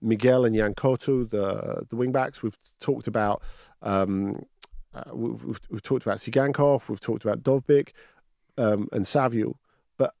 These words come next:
Alex Garcia, if, if they lost him, they would be in trouble. We talked about, um, Griezmann and Koke for Atletico. I think you can say the same and double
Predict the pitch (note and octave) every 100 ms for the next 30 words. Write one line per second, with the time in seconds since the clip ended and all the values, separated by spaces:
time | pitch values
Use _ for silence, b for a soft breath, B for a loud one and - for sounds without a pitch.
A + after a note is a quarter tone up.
0 | - D3+ C#3+ - B2+ - C3 A2 G#2+ -
1 | _ _ - _ C#3+ - - - D3 F3
2 | D#3+ D3+ C3 C#3 A2+ A2+ A2+ A2 A#2 A2
3 | C3+ G#2+ G#2 A2+ - C#3+ B2+ A#2+ A2 G#2+
4 | - A#2 G#2 G2+ - _ - A2+ A#2+ A#2
5 | A2 A#2 G#2+ - G#2+ A#2 G#2+ - A#2 A#2
6 | - A#2+ G#2+ D3 C3+ - A2 C3 A#2 A2
7 | B2 B2 C3 A2+ A2 A#2+ A#2 - -